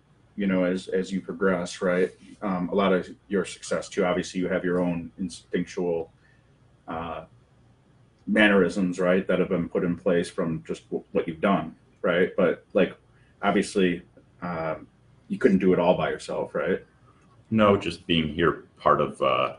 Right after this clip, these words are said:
Speaker 2: Dobie's a different place. Um, I know you guys have been through here.
Speaker 1: Mm-hmm.
Speaker 2: Um, just having access to Simon Thomas's knowledge, uh, our, our broker here, and, um, all the efforts and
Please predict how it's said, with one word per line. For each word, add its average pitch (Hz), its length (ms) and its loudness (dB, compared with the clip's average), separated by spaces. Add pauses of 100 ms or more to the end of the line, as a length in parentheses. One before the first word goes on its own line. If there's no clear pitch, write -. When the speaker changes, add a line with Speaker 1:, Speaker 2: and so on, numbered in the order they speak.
(200)
Speaker 2:
Dobie's 73 360 -2
a 65 80 -4
different 67 420 -8
place. 69 380 -6
Um, 64 280 -6
I 64 80 -10
know 64 100 -8
you 62 160 -8
guys 62 240 -4
have 60 120 -12
been 65 200 -6
through - 220 -6
here. - 380 -6 (140)
Speaker 1:
Mm-hmm. - 240 2
Speaker 2:
Um, 62 360 -4
just - 200 -12
having 73 440 -2
access - 480 -2 (100)
to 64 200 -10
Simon 64 380 -4
Thomas's 64 520 -8
knowledge, 69 520 -4 (360)
uh, 64 180 -4
our, 62 260 0 (120)
our 65 100 0
broker 64 460 -2
here, 67 220 -2
and, 62 280 -6 (440)
um, 62 320 -4 (300)
all 71 160 2
the 65 280 2
efforts 71 480 -4
and 64 340 -10